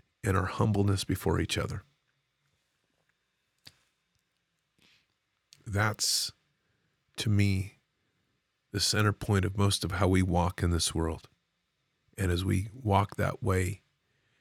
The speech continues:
aware and attentive of others' needs and the greatness of what God gives us in our most meek and humble ways, it then becomes a process where we begin to hear him better,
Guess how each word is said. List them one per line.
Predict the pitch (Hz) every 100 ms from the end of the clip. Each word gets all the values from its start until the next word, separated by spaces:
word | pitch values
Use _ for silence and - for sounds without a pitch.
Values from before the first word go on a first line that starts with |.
| _ _ _ -
aware | 87 98 101
and | 101
attentive | 90 - - 95 - 101 92 - _ _ _ -
of |
others' | 95 95 90 98
needs | 98 101 101 - - -
and | 92 92
the | 95 - _
greatness | - 98 113 92 -
of | 104
what | 90 92
God | 90 90 95
gives | 95 104
us | 107 101 -
in | 85
our | 80
most | 85 82 - - - _
meek | 92 98 104 78
and |
humble | - 92 90 85
ways, | 82 87 95 - _ _ _ _ _ _ _ _ _ _ _ _ _ _ _ _ _ _ _ _ _ _ _ _ _ _ _ _ -
it | 92
then | 107 98 98
becomes | 95 - 95 98
a |
process | - - 92 - - 87 - - _ _ _
where | 95
we | 95 95
begin | - - - 95
to | -
hear | - 110 95
him | - 101 92
better, | 95 101 95